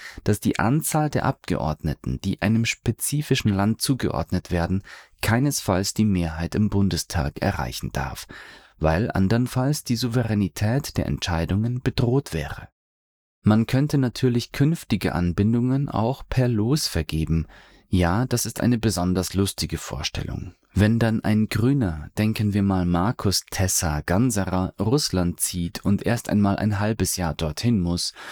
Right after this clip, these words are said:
um ihn von seiner vorhergehenden Abhängigkeit zu kurieren, da lässt sich doch einiges machen. Das Ergebnis würde jedenfalls der ganz klassischen Vorstellung von Checks and Balances entsprechen.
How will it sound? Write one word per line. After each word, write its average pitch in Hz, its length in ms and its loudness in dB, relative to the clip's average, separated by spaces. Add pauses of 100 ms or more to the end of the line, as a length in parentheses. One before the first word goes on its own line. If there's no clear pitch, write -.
(140)
um 104 200 2
ihn 95 260 2
von 92 300 0
seiner 87 300 0
vorhergehenden 85 960 -2
Abhängigkeit 78 840 -4
zu - 260 -6
kurieren, 87 760 0 (640)
da 123 80 4
lässt 95 280 0
sich 92 140 -2
doch - 160 -2
einiges 78 480 -2
machen. 73 380 -2 (800)
Das - 160 2
Ergebnis 90 680 0
würde 98 200 2
jedenfalls 107 540 0
der 107 120 2
ganz 110 380 -2
klassischen 110 500 0
Vorstellung 92 640 0
von 82 240 -2
Checks - 400 -4
and 80 140 -6
Balances 92 580 -2
entsprechen. - 760 -10